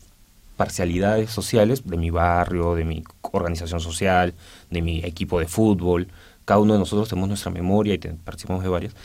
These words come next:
Y finalmente hay una memoria nacional, que es también un proceso. La diferencia con la historia es que la historia, digamos que la historia es la memoria que se cree permanente. La historia tiene vocación de ser única,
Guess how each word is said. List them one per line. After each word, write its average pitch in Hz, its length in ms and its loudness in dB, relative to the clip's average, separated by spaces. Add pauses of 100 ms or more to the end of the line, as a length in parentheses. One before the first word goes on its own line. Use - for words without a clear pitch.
(200)
Y 98 60 -4
finalmente 113 460 4
hay 113 80 4
una 117 140 4
memoria 101 400 4
nacional, 87 540 -2
que 90 80 -4
es 87 60 -10
también 90 220 -2
un 92 80 -2
proceso. 82 540 -10 (680)
La 104 140 4
diferencia 110 420 4
con 127 140 2
la 95 60 4
historia 120 640 2 (400)
es 101 120 -2
que 117 140 2
la 107 60 4
historia, 123 640 2 (640)
digamos 104 400 0
que - 80 0
la 101 80 4
historia 127 640 2 (600)
es 110 200 2
la 113 300 4
memoria 123 600 4
que 123 100 -6
se 101 180 -4
cree 113 280 2
permanente. 90 720 0 (500)
La 95 140 2
historia 131 580 0
tiene 120 280 4
vocación 117 640 2
de 107 100 4
ser 104 300 0
única, 120 640 2